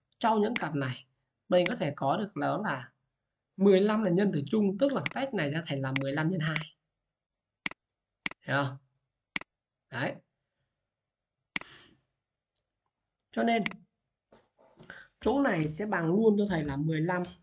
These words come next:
nhân với mở ngoặc. Bên này là hai mươi mốt, cộng với bao nhiêu nhỉ? Mười sáu nhân với hai là cộng với ba mươi hai và cộng với bảy.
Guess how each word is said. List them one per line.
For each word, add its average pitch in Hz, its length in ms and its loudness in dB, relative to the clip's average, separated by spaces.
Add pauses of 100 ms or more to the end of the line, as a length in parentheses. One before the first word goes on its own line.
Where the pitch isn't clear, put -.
(240)
nhân 190 220 4
với 190 120 0
mở 147 240 2
ngoặc. 135 260 -2 (1160)
Bên 185 320 4
này 151 140 0
là 151 140 0
hai 147 200 0
mươi 170 60 4
mốt, 240 240 0 (220)
cộng - 300 2
với 151 260 0 (1400)
bao 294 60 -8
nhiêu 165 180 2
nhỉ? 135 120 -2 (640)
Mười 196 360 6
sáu 165 360 -4
nhân 233 200 0
với 226 120 -4
hai 202 160 -4
là 156 200 -6
cộng - 180 -10
với 160 80 -8
ba 175 180 -2
mươi 160 120 -4
hai 160 380 -8 (840)
và 139 240 -4
cộng 135 220 -10
với 143 120 -6
bảy. 143 300 -6